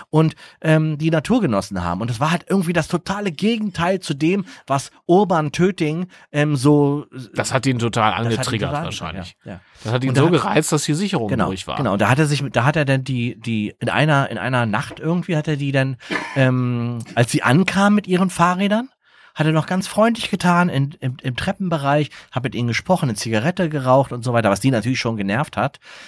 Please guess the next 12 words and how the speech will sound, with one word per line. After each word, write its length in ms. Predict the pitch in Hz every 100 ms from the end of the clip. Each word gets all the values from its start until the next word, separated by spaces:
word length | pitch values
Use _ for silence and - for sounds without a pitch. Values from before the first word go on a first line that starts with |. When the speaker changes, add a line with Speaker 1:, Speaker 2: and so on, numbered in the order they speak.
| -
Speaker 1:
Und, 340 | 117 117 117 98
ähm, 280 | 113 113 113
hat 140 | 135 139
dann 160 | 139
gesagt, 320 | 135 123 120 -
„Tolle 260 | 131 156
Fahrräder 520 | - 147 170 185 180
habt 240 | 160 165 135
ihr“ 320 | 147 160 156
und 120 | 143 -
so. 200 | 143 135
Und 200 | 127